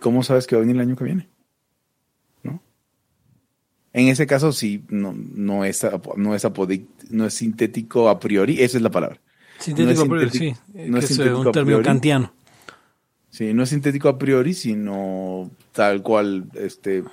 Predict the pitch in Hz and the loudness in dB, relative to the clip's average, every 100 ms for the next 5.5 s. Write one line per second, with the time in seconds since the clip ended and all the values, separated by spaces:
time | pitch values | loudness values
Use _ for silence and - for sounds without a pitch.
0 | - 101 95 113 139 - 87 - 139 190 | -4 -4 0 0 0 -2 -10 -8 -4 -4
1 | 113 104 101 127 123 110 120 131 117 - | -2 -2 0 0 2 2 0 0 -2 -2
2 | 104 104 - _ _ _ _ _ _ 110 | -4 -4 -10 _ _ _ _ _ _ 0
3 | 120 120 123 113 - 120 110 113 104 92 | 2 2 2 0 2 2 4 2 0 -2
4 | - 104 113 107 87 87 95 92 - 95 | -2 -2 0 -2 -4 -8 -8 -8 -4 -2
5 | 92 98 92 - 82 | 0 -2 -2 -6 -6